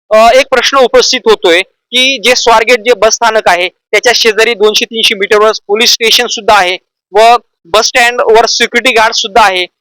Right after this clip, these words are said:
शेजारी अवतीभोवती भरपूर प्रवासी आहे, तरी पण अशा घटना घडताय, म्हणजे यात खूप विशेष ही गोष्टी, गोष्ट वाटते. अखेर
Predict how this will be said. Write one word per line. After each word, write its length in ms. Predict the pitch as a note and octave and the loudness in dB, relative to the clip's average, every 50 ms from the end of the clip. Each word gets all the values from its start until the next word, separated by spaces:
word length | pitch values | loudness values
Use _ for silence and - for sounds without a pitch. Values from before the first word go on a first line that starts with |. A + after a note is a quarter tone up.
| _ _ - | _ _ -4
शेजारी 360 | - A3 G#3 G3+ A#3 A#3 A#3+ | -2 0 0 2 2 2 2
अवतीभोवती 640 | A3+ G#3 G#3+ G#3 - A3+ F#3+ G#3+ G#3+ - - A#3 | 2 2 0 -2 -4 -2 -2 -2 -2 -2 -6 -10
भरपूर 340 | G#3+ F3+ G3 F#3+ - - C4 | -6 -4 -4 -2 -2 -2 -2
प्रवासी 440 | A#3 - A#3 A3 A3 A#3 A3+ - A#3+ | 0 0 2 2 2 2 0 0 0
आहे, 160 | G#3+ G3 F#3+ | 0 -2 -2
तरी 420 | - _ _ _ _ - G#3+ A3+ | -4 _ _ _ _ -2 -2 -2
पण 160 | B3+ - C#4 C4+ | 0 0 0 0
अशा 260 | G3+ G3+ - B3 A#3 | 0 0 0 -2 -2
घटना 420 | A3 F#3+ F#3 - - A3 A3+ A3+ A3+ - _ | -2 -4 -8 -6 -4 -2 -2 -2 -2 -4 _
घडताय, 420 | - D#3 F3+ F3+ - G#3 F#3 D#3+ D3+ - _ _ _ - | -6 -6 -6 -2 0 0 0 0 0 -4 _ _ _ -8
म्हणजे 260 | F3 F3 F3 G3 F3+ | -8 -6 -4 -2 0
यात 260 | F#3+ G3+ G#3 - - - _ _ _ _ - | 2 2 0 -2 -6 -18 _ _ _ _ -4
खूप 180 | B3 B3+ C4+ - _ _ _ _ | -2 -2 -2 -4 _ _ _ _
विशेष 540 | E3 E3 E3+ G3+ - - C#4+ C#4 C4+ - - _ _ _ | -16 -8 -6 -2 -2 0 0 0 -2 -2 -6 _ _ _
ही 140 | - G#3 A3 | -6 -6 -2
गोष्टी, 320 | F3 G3 G3+ - - A#3+ | 0 0 0 0 -2 -2
गोष्ट 420 | A3+ G3+ G3 - E3 F#3 F3 - G#3+ | -2 -2 -2 -2 -2 -2 0 0 2
वाटते. 340 | F#3 E3 D3+ - D#3+ D#3 D3+ - _ _ _ - | 2 2 0 0 0 -2 -2 -2 _ _ _ -4
अखेर 380 | F#3 F#3 - B3 C4+ A#3+ G3+ | -4 -2 0 0 0 0 0